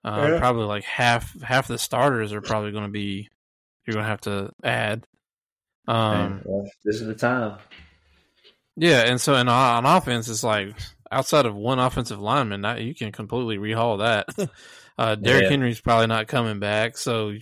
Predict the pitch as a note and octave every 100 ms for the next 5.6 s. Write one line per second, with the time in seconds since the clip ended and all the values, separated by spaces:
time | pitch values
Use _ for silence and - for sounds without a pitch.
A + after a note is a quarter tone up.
0 | A#2+ A#2 A#2 A2 A#2 A2+ G#2+ A2 A#2+ A#2
1 | G2+ G2+ A2 - A2+ A2+ G#2+ A#2+ A2+ A2
2 | G2+ - A2 G#2+ A2+ - - _ _ _
3 | _ - - A#2+ A2+ A#2 A2+ A#2+ - A#2
4 | G#2+ - B2 A2+ G#2 G#2 A2+ G2+ A2 G#2
5 | A2 G#2+ A2 G#2 G2+ -